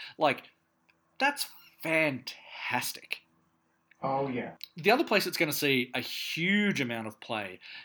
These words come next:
Speaker 1: is, um, as basically s-,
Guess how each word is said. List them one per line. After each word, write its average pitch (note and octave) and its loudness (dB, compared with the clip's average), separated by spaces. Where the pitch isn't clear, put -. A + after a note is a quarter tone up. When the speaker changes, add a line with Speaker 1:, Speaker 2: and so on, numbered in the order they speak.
Speaker 1:
is, B2+ 4
um, A#2 0
as C#3 2
basically D3+ 0
s-, - -4